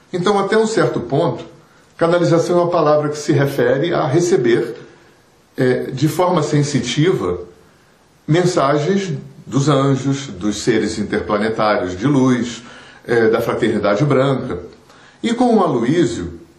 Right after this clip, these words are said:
e isso depois a gente veio perceber em outras escolas também,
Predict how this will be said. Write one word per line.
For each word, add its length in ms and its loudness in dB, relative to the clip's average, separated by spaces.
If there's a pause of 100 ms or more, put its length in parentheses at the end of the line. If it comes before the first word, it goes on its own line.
(140)
e 240 2
isso 360 2
depois 400 2
a 60 0
gente 180 0
veio 200 2
perceber 440 0
em 100 2
outras 460 -2
escolas 460 -2
também, 440 -2